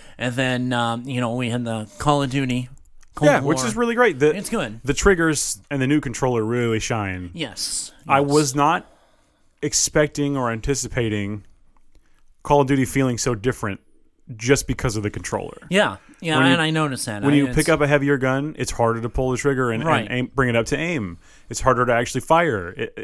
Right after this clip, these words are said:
Speaker 2: it's th-, the sounds and the, the vibrations and the haptic feedback. Like, when you're in a helicopter, you can feel the helicopter in your controller. It's very strange. It's, like, almost hard to explain.
Speaker 1: Yeah.
Speaker 2: You, you need to just experience it. It's really neat.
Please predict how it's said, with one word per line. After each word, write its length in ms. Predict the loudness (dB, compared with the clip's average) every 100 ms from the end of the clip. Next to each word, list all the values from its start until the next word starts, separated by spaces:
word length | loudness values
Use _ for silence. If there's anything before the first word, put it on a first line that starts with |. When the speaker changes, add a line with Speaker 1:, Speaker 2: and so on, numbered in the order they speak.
| -10
Speaker 2:
it's 320 | -10 -8 -10 -12
th-, 100 | -16 -14
the 180 | -6 -4
sounds 520 | 0 2 4 2 -2
and 100 | -2
the, 80 | -4
the 220 | -4 -2
vibrations 640 | 2 2 2 -2 -2 -4
and 80 | -2
the 40 | -2
haptic 260 | -4 -4
feedback. 380 | -4 -2 -2 -2
Like, 180 | -4 -8 -14 -6
when 140 | 2
you're 80 | 4
in 80 | 4
a 40 |
helicopter, 540 | 6 6 6 2 2 -2
you 160 | -4
can 160 | -8 -10
feel 300 | -2 0 2
the 80 | 2
helicopter 680 | 2 2 -2 -4 -6 -8 -12 _ _ -4
in 120 | 0
your 100 | 0
controller. 500 | -2 2 4 4 2
It's 120 | -2 0
very 300 | 4 4 2
strange. 560 | 0 0 0 -4 -6
It's, 140 | -2 0
like, 140 | 0 0
almost 280 | -2 0
hard 160 | 2 0
to 60 | 0
explain. 580 | -4 -4 -2 -4 -6 -6
Speaker 1:
Yeah. 300 | -2 -2 -4 -16 -20 -8
Speaker 2:
You, 220 | -2 -2
you 100 | 0
need 180 | 2 2
to 60 | 0
just 200 | -2 -4
experience 420 | -2 0 0 0
it. 80 | -2
It's 120 | 0
really 240 | 4 4
neat. 420 | 4 0 -2 -8